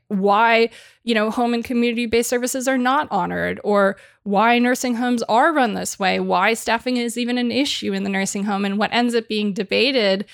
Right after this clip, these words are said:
in the kind of broader judicial sphere is, is very rote a-, and technical and specific. But what it actually touches on are these fundamental questions of why are people made surplus? Why,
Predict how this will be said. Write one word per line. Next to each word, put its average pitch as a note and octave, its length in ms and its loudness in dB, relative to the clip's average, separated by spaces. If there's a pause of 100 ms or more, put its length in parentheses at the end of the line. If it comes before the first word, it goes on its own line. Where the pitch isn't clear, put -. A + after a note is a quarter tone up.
(340)
in A3+ 140 0
the G#3 80 0
kind G#3 260 -2
of F#3+ 140 -4
broader G3+ 400 2
judicial G3+ 500 -4
sphere C#4+ 460 0
is, G#3+ 240 -2 (300)
is A#3 140 0
very G#3+ 320 4
rote A#3 440 4
a-, A3 140 0 (100)
and G#3 180 0
technical C#4+ 540 0
and A3 140 -2
specific. C#4 680 -2
But A3 120 -2
what A3+ 140 0
it A3 100 2
actually B3+ 320 0
touches E4 420 -4
on A3+ 300 -2 (180)
are F#4 240 4
these D4+ 180 0
fundamental A3 480 -2
questions A3 600 -2
of A3+ 200 0 (540)
why A3+ 340 2
are D#4+ 160 4
people A#3 320 -2
made F#3+ 340 -2
surplus? - 580 -4
Why, B3+ 840 2